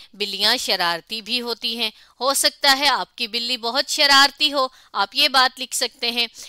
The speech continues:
इसी तरह हो सकता है कि आपकी बिल्ली कुछ चीज़ें बहुत शौक से खाती पीती हो, तो उसका खाना पीना भी आप लिख सकते हैं उसकी आदतों में कि उसका खाना पीना कैसा है।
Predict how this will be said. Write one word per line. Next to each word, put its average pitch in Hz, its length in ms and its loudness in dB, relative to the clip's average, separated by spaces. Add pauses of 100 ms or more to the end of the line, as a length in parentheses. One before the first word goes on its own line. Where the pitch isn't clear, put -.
(140)
इसी 370 280 0
तरह 262 420 2 (280)
हो 339 160 6
सकता 233 400 0
है 240 320 4
कि 262 160 -4 (200)
आपकी 247 440 2
बिल्ली 196 540 -2 (480)
कुछ 294 180 -10
चीज़ें 247 580 -2
बहुत 240 380 -6
शौक 269 460 -2
से 339 200 -2
खाती 254 420 0
पीती 220 380 -10
हो, 196 200 -12 (360)
तो - 60 -6
उसका 247 680 2 (280)
खाना 240 440 2
पीना 294 360 2
भी 294 180 0
आप 254 280 0
लिख 233 180 -4
सकते 262 360 -2
हैं 262 160 0
उसकी 262 280 -2
आदतों 214 440 0
में 226 160 0
कि 233 140 -4
उसका 240 240 -6
खाना 196 400 -4
पीना 240 320 0
कैसा 214 380 -2
है। 202 180 -4